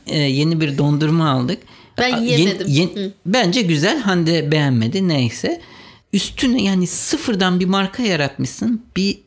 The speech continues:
Speaker 1: e, kiloyla dondurma da satma opsiyonu kurlu-, kuruyorsun. Ama bu kadar ucuz, bu kadar özensiz bir paket yapıp üstüne jelatin şey yapıp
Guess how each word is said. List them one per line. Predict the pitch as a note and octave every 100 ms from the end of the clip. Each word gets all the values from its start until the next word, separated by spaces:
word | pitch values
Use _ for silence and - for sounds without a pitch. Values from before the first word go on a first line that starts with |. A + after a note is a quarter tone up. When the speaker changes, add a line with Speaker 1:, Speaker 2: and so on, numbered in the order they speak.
| _
Speaker 1:
e, | D#3 C#3+
kiloyla | - - F3 G3+ G3 E3+
dondurma | D#3+ E3 E3+ F3 E3+
da | D3+ C3+
satma | - C#3 D#3 C#3+
opsiyonu | C3+ - - D3 C#3+ - _ _ _ _ _
kurlu-, | - G#3 F#3 F3 E3+ -
kuruyorsun. | F#3+ G3 F#3 - A#3+ - - - -
Ama | A3 G#3 F#3
bu | A#3+
kadar | A3 F3+ E3 -
ucuz, | E3+ D#3 F3 -
bu | A#3+
kadar | F#3+ E3+
özensiz | D#3 D3 C#3 D#3+ D#3+ F3+
bir | D#3
paket | C3 D3 E3+ E3+
yapıp | C3 D3+ D3
üstüne | D#3+ - F#3 D#3
jelatin | B2+ D#3+ E3 E3+ F3+
şey | D#3+ D3
yapıp | B2+ B2 G3